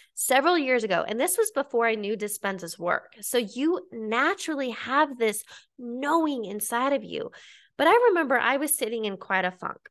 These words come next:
a lot of self-doubt, a lot of procrastination, imposter syndrome.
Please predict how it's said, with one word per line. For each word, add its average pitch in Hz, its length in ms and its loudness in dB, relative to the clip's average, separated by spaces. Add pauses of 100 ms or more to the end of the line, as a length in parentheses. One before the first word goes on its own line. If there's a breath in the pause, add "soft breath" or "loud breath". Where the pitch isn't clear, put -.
(320)
a 208 80 -2
lot 233 300 4
of 269 80 -2
self-doubt, 208 920 2 (760)
a 226 80 -8
lot 214 280 4
of 240 120 -2
procrastination, 196 1200 -6 (400 loud breath)
imposter 226 800 0
syndrome. 196 560 -8